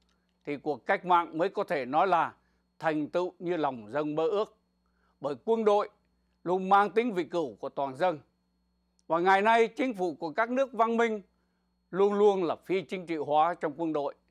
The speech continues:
Nếu tiến sĩ Tô Lâm không biết những điều này, thì đó chính là một cách ngây thơ, một cách cố ý.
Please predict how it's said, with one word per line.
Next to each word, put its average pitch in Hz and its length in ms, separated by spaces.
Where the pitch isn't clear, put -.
Nếu 151 100
tiến 185 240
sĩ 214 200
Tô 202 220
Lâm 185 280
không 175 240
biết 202 160
những 214 160
điều 180 160
này, 165 300
thì 131 100
đó 151 260
chính 202 220
là 156 80
một 127 120
cách 170 180
ngây 175 220
thơ, 160 300
một 120 180
cách 147 200
cố 165 120
ý. 165 280